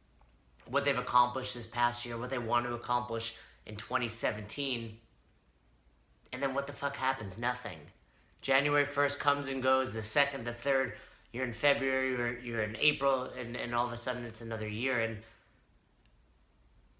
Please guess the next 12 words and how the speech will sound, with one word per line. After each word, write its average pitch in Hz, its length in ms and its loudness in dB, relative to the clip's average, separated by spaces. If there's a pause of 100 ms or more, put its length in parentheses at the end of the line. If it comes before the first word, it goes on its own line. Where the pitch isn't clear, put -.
(580)
we, 123 180 -6
we 131 120 -4
can't 135 320 2
take 110 340 -2
this 139 240 0
for 117 180 -6
granted. 110 580 -4
This, 120 260 -6
this 107 220 -8
moment, 156 340 2
this 113 200 -8
life 143 420 2